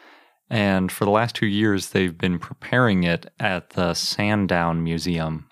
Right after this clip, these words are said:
on Dinosaur Island. So they posted a picture of the bones laid out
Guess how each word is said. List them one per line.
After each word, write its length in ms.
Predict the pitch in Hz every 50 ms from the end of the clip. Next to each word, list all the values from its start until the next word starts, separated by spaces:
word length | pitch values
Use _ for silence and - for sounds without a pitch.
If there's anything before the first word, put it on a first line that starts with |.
| _
on 160 | - 101 101 98
Dinosaur 440 | 92 82 85 82 - - - -
Island. 300 | - - - 117 113 - _ _ - - - - - - - - - _ _ -
So 240 | - - 107 107
they 120 | 101 107 107
posted 360 | 107 - 175 180 - - 117
a 40 | 101
picture 460 | - - - 165 - - - 110 98
of 100 | 92 82
the 80 | 95 82
bones 440 | 85 92 92 92 90 90 90 87
laid 360 | 92 90 92 95 98 104 98 101
out 460 | 92 95 113 143 143 - - -